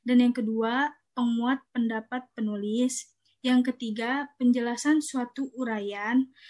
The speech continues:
Dan yang keempat, bahan bukti untuk menunjang pendapat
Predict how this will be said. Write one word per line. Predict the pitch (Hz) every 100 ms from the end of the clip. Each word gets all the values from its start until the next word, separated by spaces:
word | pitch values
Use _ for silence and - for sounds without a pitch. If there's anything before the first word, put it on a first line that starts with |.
| - -
Dan | 262 269
yang | 277 269
keempat, | 247 220 214 247 262 -
bahan | 233 233 226 247 247
bukti | 226 - - 285 -
untuk | 262 247 294 277
menunjang | 262 240 233 226 226 262 285
pendapat | 254 233 226 226 262 269